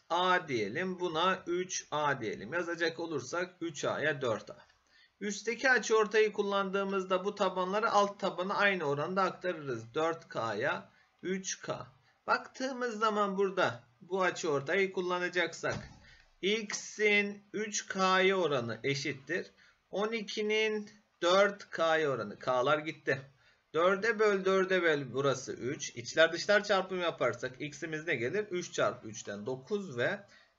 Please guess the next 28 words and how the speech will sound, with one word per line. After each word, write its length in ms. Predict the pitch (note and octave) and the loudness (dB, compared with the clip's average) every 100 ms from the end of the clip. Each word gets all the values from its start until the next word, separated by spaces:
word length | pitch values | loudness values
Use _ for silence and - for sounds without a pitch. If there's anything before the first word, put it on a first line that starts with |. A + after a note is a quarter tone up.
| - | 0
E 360 | F3+ G#3 G#3+ | 2 4 4
seçeneği 720 | G#3 F#3 E3 E3 D3 C3 A2+ A#2 | 2 0 -2 -2 -4 -2 -2 -2
gelir 500 | D3+ F3 E3 B2 G#2 | -2 0 0 0 -2
diye 420 | A#2 C#3 D3+ D3 | -2 0 0 -2
söyleriz. 640 | C#3+ A#2+ F2+ - - - _ _ _ - - - - - _ | -4 -6 -6 -10 -20 -20 _ _ _ -20 -20 -20 -20 -20 _
Geldik 360 | D#3+ G#3 B3+ A#3+ | 0 0 0 -8
üçüncü 580 | G#3+ B3 A3+ A#3 F3+ | -8 -6 -6 0 0
sorumuza. 920 | C#3 D#3 D#3+ E3 D#3+ G3 A3 A3 C#3+ - | 0 -4 -4 -6 -4 2 4 4 2 -4
A 360 | F3+ F#3+ G3+ F#3+ | 2 6 6 6
D, 280 | G#3 G#3+ G#3 | 4 4 0
iki 240 | D3+ G#3+ | -6 0
tane 300 | G3+ F#3 E3+ | 2 4 2
A 280 | C#3+ C#3 D3 | 2 2 4
D, 140 | G3+ | 0
üç 220 | - F#3+ | 0 -6
tane 320 | - B2+ D#3+ D3 | -4 -4 -2 0
D 220 | C#3+ C#3 | 2 2
N'ye 220 | E3+ F#3+ | 0 0
eşitmiş. 500 | E3+ - - C#3 - | 0 -4 -8 -14 -10
O 80 | F3+ | -8
zaman 320 | F#3 F#3 F3+ | -4 -6 -4
buraya 300 | F#3 F3+ D3+ | -2 0 0
iki 340 | - C#3 F3+ | -4 -8 -6
A, 340 | - F3+ F3 F3+ - _ _ _ _ | -2 -2 -2 -4 -8 _ _ _ _
buraya 280 | C#3+ D3+ E3+ | -6 -2 -2
üç 180 | F3 F3 | -2 0
A 220 | D3+ A#2 | 0 0
diyelim. 380 | A2+ C3+ E3+ | -4 -4 -4